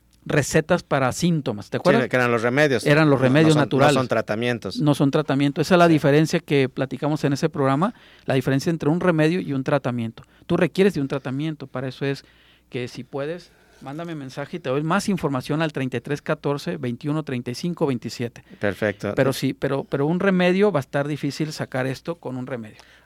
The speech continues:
Speaker 2: Ojalá te puedas comunicar con Cuthberto y tener una atención indivi-, individualizada. Eh, aquí te están preguntando, ¿podría repetir la promoción y por cuánto tiempo estará disponible?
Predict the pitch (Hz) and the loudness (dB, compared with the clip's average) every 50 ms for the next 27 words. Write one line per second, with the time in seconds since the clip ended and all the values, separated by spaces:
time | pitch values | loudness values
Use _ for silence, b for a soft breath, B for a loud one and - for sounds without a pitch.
0 | b - 120 123 123 127 127 143 - 147 139 131 139 120 113 131 127 - 131 123 | b -8 0 2 2 4 4 2 0 0 0 0 -2 -2 0 0 -2 -2 -2 -4
1 | - 123 113 104 120 120 120 - 120 123 113 110 113 113 113 110 - - 98 113 | -4 -4 -2 0 0 0 0 -2 -6 -4 -4 -4 -2 -2 -2 -4 -4 -6 -6 -4
2 | 113 117 113 101 104 98 101 101 104 101 98 104 104 104 104 104 98 - 123 123 | -4 -4 -4 -4 -4 -6 -6 -8 -8 -8 -6 -4 -2 -2 -2 -2 -2 0 2 2
3 | 131 156 185 - b b b b b b b b - 98 107 107 107 107 104 - | 2 2 0 -2 b b b b b b b b -4 -2 0 0 0 0 -2 -4
4 | - 113 104 - 110 - 110 - 117 110 113 110 110 104 - 120 123 123 127 131 | -6 -6 -6 -6 -10 -8 -4 -4 -4 -2 -4 -4 -4 -2 0 0 0 0 -2 0
5 | 131 135 135 139 139 139 131 - - 131 123 123 113 131 131 135 135 135 135 - | 2 2 4 4 4 4 2 2 0 0 0 2 2 4 4 4 4 2 0 0
6 | 123 113 - - 127 127 131 123 - 117 110 113 113 104 - 135 135 147 170 185 | -2 -4 -2 -2 -2 0 0 0 0 -2 -2 -2 -4 -4 -2 -2 -2 -2 -2 -4
7 | b b b b b b - 110 98 - 107 - - 117 117 - 127 120 - 120 | b b b b b b -12 -8 -4 -4 -4 0 0 -2 -2 -2 -4 -4 -4 -4
8 | 113 - 123 - - 110 107 110 110 113 - - 104 98 98 95 90 - 95 | -4 -4 -4 -4 -2 -2 -2 0 -2 -4 -6 -6 -6 -6 -6 -6 -8 -10 -14